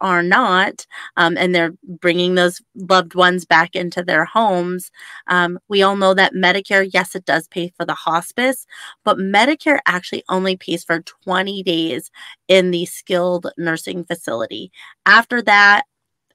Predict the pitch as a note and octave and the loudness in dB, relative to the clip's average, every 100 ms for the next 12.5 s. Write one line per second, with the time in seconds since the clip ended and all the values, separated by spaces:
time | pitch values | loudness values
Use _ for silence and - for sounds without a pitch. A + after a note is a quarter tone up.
0 | _ _ F#3 F3 F3 F3 - F3+ F#3 F3 | _ _ -4 2 4 4 4 0 0 0
1 | - C#3+ A#2+ A2+ - F3 F3 - - G3 | 0 -2 -2 -6 -6 -6 -6 -8 -6 -4
2 | G3 F#3 - E3+ - E3+ D#3+ - - - | -4 -6 -6 -8 -6 -2 -2 -2 -10 -20
3 | - - E3 E3 F3+ F3 F3 E3 E3 - | -16 -8 -4 -4 -2 -2 0 0 -2 -2
4 | E3+ E3 E3+ D#3 D3+ D3 D3+ D#3 C#3 G2+ | -2 -2 -4 -4 -4 -2 -4 -4 -6 -6
5 | - - D#3+ E3+ F3 F3 - - - - | -8 -8 -2 -2 -2 -8 -14 -20 -20 -4
6 | F#3 F#3+ F#3 F#3+ G3 F#3+ - - G3+ F#3+ | 0 2 4 2 2 0 0 4 6 6
7 | F3 F3 F3+ F3 F3 E3 - F3+ F3+ F3+ | 4 2 -4 -2 2 2 0 -4 -6 -6
8 | - G#3+ F#3+ A#3 - G3 F#3 F3+ - - | -10 -12 -8 -6 -2 2 2 2 -4 -20
9 | _ E3 - F#3+ F#3 G3+ G3+ F#3 F#3 F3+ | _ -16 -2 0 0 -2 -8 -8 -4 -4
10 | F3+ F3+ E3+ E3+ - E3+ D#3+ E3 - - | -4 -4 -4 -6 -8 -6 -6 -8 -14 -18
11 | - - F3 F#3+ F3+ F#3 F3+ - E3 F3+ | -16 -6 -4 -2 -4 -6 -8 -6 -4 -4
12 | - G3 G3+ F#3+ - | -4 -4 -4 -6 -16